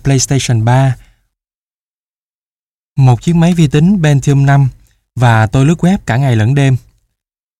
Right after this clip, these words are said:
Tôi nói với cậu ấy rằng tôi tới Mumbai để gặp một người bạn thân tên là Salim và tôi sẽ bắt taxi từ Bandra Terminus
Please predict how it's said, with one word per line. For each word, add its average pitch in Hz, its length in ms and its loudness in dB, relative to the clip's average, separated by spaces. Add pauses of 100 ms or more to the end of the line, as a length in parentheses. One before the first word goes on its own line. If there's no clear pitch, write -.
(120)
Tôi 143 120 2
nói 151 160 2
với 190 120 0
cậu 107 200 -2
ấy 131 140 0
rằng 120 280 0 (300)
tôi 135 120 0
tới 156 120 0
Mumbai 135 460 2
để 131 120 0
gặp 135 180 -2
một 117 100 -2
người 117 140 0
bạn 104 200 -2
thân 139 280 -2 (100)
tên 131 160 -2
là 113 80 0
Salim 135 440 0 (500)
và 113 300 0
tôi 135 160 -2
sẽ 135 120 -2
bắt 160 180 -4
taxi 143 420 0
từ 127 120 -2
Bandra 131 500 0
Terminus 135 640 0